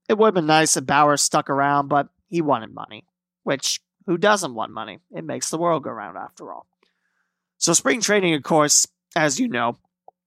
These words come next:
is not really, you know, about wins and losses. I mean, you don't get a trophy for winning spring training. Maybe you do, but it's not the trophy you want. Remember, what was it, two thousand six, where the Reds were in first place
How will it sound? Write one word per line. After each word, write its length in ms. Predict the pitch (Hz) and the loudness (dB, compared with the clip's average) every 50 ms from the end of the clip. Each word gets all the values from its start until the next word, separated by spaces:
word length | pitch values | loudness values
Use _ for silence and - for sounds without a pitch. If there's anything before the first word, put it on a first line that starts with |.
| _ _ - - - _ _ _ - - - | _ _ -20 -20 -20 _ _ _ -10 -4 -2
is 140 | 160 143 | 0 2
not 180 | 196 196 185 160 | 4 4 4 4
really, 440 | 143 160 156 151 147 143 143 143 135 - | 4 2 4 4 4 2 0 -2 -4 -4
you 80 | 151 | -2
know, 120 | 147 139 135 | 0 0 2
about 260 | 127 143 143 135 117 | 2 2 0 0 0
wins 320 | 123 131 139 143 143 135 | -2 -4 -4 -4 -4 -4
and 140 | 147 135 131 | -6 -4 -2
losses. 520 | 120 120 110 113 117 - 127 135 131 120 | 0 0 0 0 0 -2 -4 -4 -4 -6
I 40 | - | -6
mean, 180 | 120 120 120 120 | -6 -8 -8 -4
you 100 | 123 139 | -2 -2
don't 200 | 143 139 139 135 | -2 -2 -2 -2
get 120 | 139 139 | -2 -4
a 60 | 131 | -2
trophy 400 | 131 - - 147 135 131 - 135 | -4 -4 -2 -2 -4 -4 -4 -6
for 240 | 131 131 127 127 127 | -6 -4 -4 -4 -4
winning 380 | 127 120 143 180 202 202 202 196 | -2 -2 0 0 0 0 0 0
spring 480 | 185 - - 202 226 240 233 233 233 | -2 0 0 0 0 0 0 -2 -2
training. 920 | 208 - 247 247 262 254 240 240 240 226 220 214 202 190 165 160 147 139 - 131 - _ _ _ _ _ _ _ _ _ _ _ _ _ _ _ _ _ _ _ _ _ _ _ | -2 2 2 4 4 2 2 2 2 2 2 2 2 0 -2 -4 -6 -8 -10 -12 -16 _ _ _ _ _ _ _ _ _ _ _ _ _ _ _ _ _ _ _ _ _ _ _
Maybe 260 | - - 392 285 - - | -4 -2 -2 -2 -4 -8
you 80 | - | -14
do, 260 | - - - - - | -12 -12 -10 -10 -8
but 220 | 151 156 147 143 - 339 | -4 -4 -4 -4 -4 -6
it's 840 | 349 - - - - - - - - - - - _ - 220 - - | -8 -10 -8 -10 -12 -14 -14 -16 -18 -20 -20 -20 _ -12 -10 -6 -4
not 140 | 180 131 - | -4 -4 -6
the 80 | - - | -6 -8
trophy 320 | - - 107 - - 95 | -8 -8 -8 -8 -12 -16
you 140 | - - 120 127 _ | -18 -20 -20 -20 _
want. 360 | - - - - _ - - - _ _ _ _ _ _ _ _ _ _ _ _ _ _ _ _ _ _ _ _ _ _ _ - | -16 -16 -16 -16 _ -18 -20 -20 _ _ _ _ _ _ _ _ _ _ _ _ _ _ _ _ _ _ _ _ _ _ _ -2
Remember, 760 | 190 202 220 202 208 208 202 196 196 190 190 185 175 165 151 147 147 | 0 2 4 6 6 6 6 6 6 6 4 4 2 0 -4 -6 -2
what 140 | 165 170 165 | -2 0 0
was 180 | 156 151 135 | 0 0 -2
it, 100 | 135 123 | -4 -6
two 160 | - - 190 190 | -6 -6 -6 -2
thousand 400 | - 208 190 190 180 175 160 143 | 2 2 4 2 2 0 -4 -4
six, 440 | - - - 202 196 - - - | -2 -2 0 0 -2 -2 -2 -2
where 160 | - 170 165 165 | 0 0 0 0
the 80 | 160 | 0
Reds 320 | 156 170 175 180 165 156 180 | 2 2 2 2 0 -2 -2
were 120 | 175 175 | -2 -2
in 100 | 165 160 | -4 -4
first 320 | - - 175 175 - - | -2 -2 -2 0 -2 -2
place 420 | - 175 170 170 170 - - - | -2 -2 0 0 0 0 -2 -4